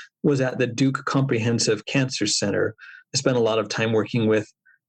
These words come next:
uh, patients who had cancer, their families, kind of all the things that went around that. And then my career has kind of expanded into a couple of other areas. I've had specific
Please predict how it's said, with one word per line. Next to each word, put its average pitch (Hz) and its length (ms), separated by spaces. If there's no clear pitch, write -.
uh, 107 160
patients 127 540
who 120 100
had 104 240
cancer, 120 520
their 107 140
families, 110 500
kind 107 200
of 107 80
all 104 120
the 107 140
things 107 220
that 107 120
went 107 200
around 104 320
that. 110 280
And 120 120
then 120 180
my 113 140
career 135 380
has 123 120
kind 123 220
of 113 80
expanded 123 760
into 139 300
a 131 40
couple 156 280
of 131 80
other 123 240
areas. 127 580
I've 113 160
had 113 260
specific - 640